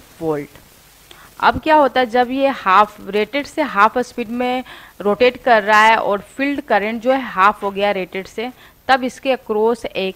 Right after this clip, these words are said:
capacitor क-, अ, connect होता है जो uncharged है, ठीक है। सी capacitor connect होता है जो अनचार्ज है। तो हमें find out करना है कि इस capacitor के across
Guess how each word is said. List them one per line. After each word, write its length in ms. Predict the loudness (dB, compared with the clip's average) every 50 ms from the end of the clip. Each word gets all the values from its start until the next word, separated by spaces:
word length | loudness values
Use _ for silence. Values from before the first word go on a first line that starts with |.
| _ -4
capacitor 640 | -4 -4 -2 -4 -6 -8 -8 -10 -10 -8 -6 -8 -6 _ -8
क-, 100 | -10 -10 -10 _ _ -6
अ, 160 | -4 -2 -2
connect 380 | -2 -4 -4 -4 -4 -6 -8 -8
होता 360 | -6 -6 -6 -4 -4 -2 -2
है 220 | -2 -2 -4 -6 -10 _ _ _ -20 -20 -20 _ _ -2
जो 120 | 2 2
uncharged 880 | 4 6 4 4 4 2 -2 -4 0 2 4 4 4 2 0 -6 -10 -8
है, 160 | -8 -8 -10 -14 _ _ _ _ _ _ -12
ठीक 200 | -10 -10 -8 -6
है। 140 | -8 -8 -8 -10 _ _ _ _ _ _ _ _ _ _
सी 180 | -14 -10 -10 -6
capacitor 580 | -4 -4 -4 -4 -4 -8 -8 -8 -10 -8 -8 -8
connect 360 | -6 -6 -8 -8 -8 -8 -8
होता 220 | -10 -6 -4 -2 -2
है 120 | -2 -2
जो 140 | -2 -2 -2
अनचार्ज 600 | 0 -2 -2 -2 -4 -6 -4 -2 -2 -2 -2 -6 -8 -10
है। 160 | -10 -10 -10 _ -20 -20 -20 -20 _ -8
तो 60 | -6
हमें 180 | -2 -2 -2 -2
find 360 | -2 -2 -4 -2 -2 0 0
out 160 | -2 -2 -2
करना 360 | -2 -2 -2 -2 -2 -2 -2
है 120 | -2 -4 -6
कि 160 | -8 -10 -10
इस 120 | -12 -10
capacitor 580 | -6 -6 -6 -6 -6 -8 -10 -10 -8 -6 -6 -6
के 120 | -4 -2
across 600 | -4 -4 -4 -6 -8 -6 -4 -4 -6 -6 -8 -10